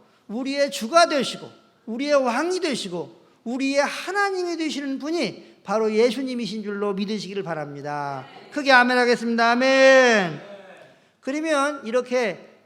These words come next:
예수님과 연합된 성도의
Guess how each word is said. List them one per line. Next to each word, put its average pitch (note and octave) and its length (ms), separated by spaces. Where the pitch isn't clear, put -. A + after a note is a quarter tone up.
예수님과 A3 1200
연합된 A#3+ 1040
성도의 C4 880